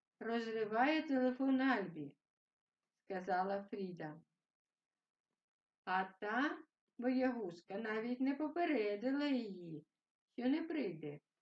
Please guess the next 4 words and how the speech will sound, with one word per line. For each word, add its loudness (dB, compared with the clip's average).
продовжувала -4
Сусана. -8
Якщо -2
вона 0